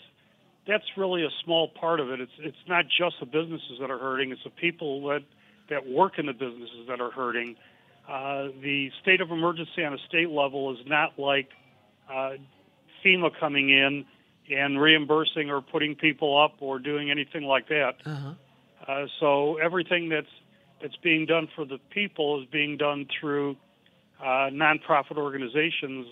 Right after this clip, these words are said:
Speaker 1: like the United Way or, uh, like a number of, uh, Salvation Army has, really steps up to the plate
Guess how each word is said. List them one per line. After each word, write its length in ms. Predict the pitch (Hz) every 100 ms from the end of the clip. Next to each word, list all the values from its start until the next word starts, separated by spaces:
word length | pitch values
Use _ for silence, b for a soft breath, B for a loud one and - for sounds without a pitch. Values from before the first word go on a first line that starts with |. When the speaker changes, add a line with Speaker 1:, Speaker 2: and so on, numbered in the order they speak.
| 135
Speaker 1:
like 260 | 135 156 165
the 60 |
United 380 | 143 139 139 139
Way 420 | 135 135 131 139
or, 220 | 135 123 117 b b b _ 123
uh, 260 | 131 135 135 143 _ _ _ _ _ _ _ - 147
like 400 | 139 139 160 151
a 60 |
number 640 | 131 143 202 185 135 127 131
of, 220 | 131 131 123 - 139 135
uh, 260 | 143 135 135 - -
Salvation 500 | 151 143 170 - 156
Army 460 | 170 202 165 123 b b _ _ 143 143
has, 200 | 135 143 156 - _ _ _ -
really 320 | 143 156 147 -
steps 220 | - 139 -
up 100 | 165
to 100 | -
the 80 | 135
plate 380 | - - 143